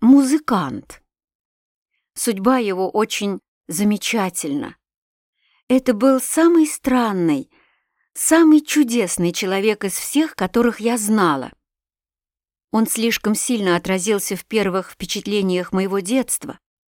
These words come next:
так сильно, что эти впечатления имели влияние на всю мою жизнь. Прежде всего, что был понятен рассказ мой — я приведу здесь его биографию.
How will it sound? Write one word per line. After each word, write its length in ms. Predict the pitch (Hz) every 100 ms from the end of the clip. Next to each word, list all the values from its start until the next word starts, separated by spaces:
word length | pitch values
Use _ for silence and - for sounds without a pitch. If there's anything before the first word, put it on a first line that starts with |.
| _ _ _
так 200 | - 190
сильно, 600 | - - 214 220 196 156 165 _ _ _ _ _
что 220 | - -
эти 260 | 196 196 190
впечатления 800 | - 175 190 175 190 247 208 165 -
имели 300 | 190 208 208
влияние 640 | 185 190 196 233 214 190
на 140 | 190 190
всю 320 | - - 285
мою 320 | 262 240 240
жизнь. 500 | 233 214 170 151 131 - _ _ _ _ _ _ _ _ _ _ _ _ _ _
Прежде 400 | - 285 320 247
всего, 380 | 269 - 269 294
что 180 | 262 -
был 200 | 220 262
понятен 560 | - 269 254 170 - 190
рассказ 560 | 226 247 - 349 -
мой — 340 | 226 170 131 156 _ _ _ _ _ _ _
я 260 | 196 311 330
приведу 440 | 294 269 262 302
здесь 360 | 247 254 262 202
его 220 | 214 254
биографию. 920 | 220 269 269 240 175 135 - 143 139